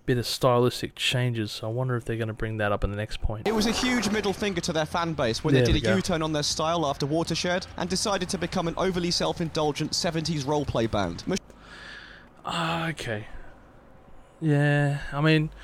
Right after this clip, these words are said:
Speaker 1: I think that was around about the time that they changed producer to, um... Oh shit, Steven Wilson? I know he produced a few of their albums, and that influenced, um, his band's style.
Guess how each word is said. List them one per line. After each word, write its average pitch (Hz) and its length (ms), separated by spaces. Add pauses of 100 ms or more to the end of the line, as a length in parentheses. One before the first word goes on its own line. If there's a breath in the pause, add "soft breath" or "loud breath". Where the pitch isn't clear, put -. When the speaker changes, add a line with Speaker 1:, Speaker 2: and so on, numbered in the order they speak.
(360 loud breath)
Speaker 1:
I - 80
think 262 160
that 381 100
was 277 140
around 180 220
about 165 180
the 147 60
time 143 680
that 131 400 (160)
they 131 140
changed 147 480
producer 127 560
to, 117 600
um... 107 680 (500)
Oh 117 140
shit, - 440
Steven 135 560 (120)
Wilson? 240 580 (560 loud breath)
I - 80
know 202 140
he 190 160
produced 147 360
a - 60
few 117 240
of 101 80
their 101 180
albums, 95 360
and 135 160
that 151 140
influenced, 139 600 (460 loud breath)
um, 117 560
his 156 340
band's 101 420
style. - 560